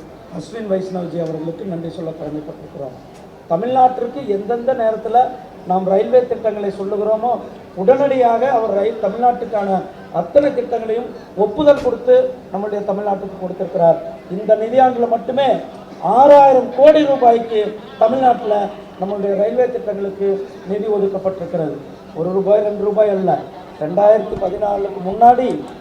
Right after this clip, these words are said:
அதாவது கடந்த ஒன்பது வருஷம், அந்த, அஹ், ரெண்டாயிரத்தி ஒன்பதுல இருந்து ரெண்டாயிரத்தி பதினாலு வெறும் எட்நூறு கோடி ரூபாய் தான் ரயில்வேக்கு ஒதுக்கப்பட்டது. ஆனா இந்த நிதியாண்டுல மட்டுமே தமிழ்நாட்டிற்கு ஆறாயிரம் கோடி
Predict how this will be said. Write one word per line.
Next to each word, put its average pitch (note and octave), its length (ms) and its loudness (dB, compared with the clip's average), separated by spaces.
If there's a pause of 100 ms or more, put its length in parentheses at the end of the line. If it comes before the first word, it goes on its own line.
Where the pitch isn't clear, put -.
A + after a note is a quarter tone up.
(160)
அதாவது G3 320 -4
கடந்த F#3 240 -4
ஒன்பது G3+ 420 -2
வருஷம், G3+ 460 -2 (440)
அந்த, F3 220 -4 (200)
அஹ், D#3 320 -2 (680)
ரெண்டாயிரத்தி G3+ 420 0
ஒன்பதுல A3 440 -2
இருந்து C4 360 -2 (340)
ரெண்டாயிரத்தி A#3 420 4
பதினாலு G3+ 300 0
வெறும் A#3 340 -2 (380)
எட்நூறு C4 460 4
கோடி B3+ 180 4
ரூபாய் B3 340 2
தான் D4 160 2
ரயில்வேக்கு A#3 440 2
ஒதுக்கப்பட்டது. G3 520 0 (420)
ஆனா A#3 180 0
இந்த B3+ 360 2
நிதியாண்டுல C4+ 520 2
மட்டுமே C4+ 420 0 (460)
தமிழ்நாட்டிற்கு C4+ 880 2 (320)
ஆறாயிரம் C#4+ 640 8
கோடி D4 380 6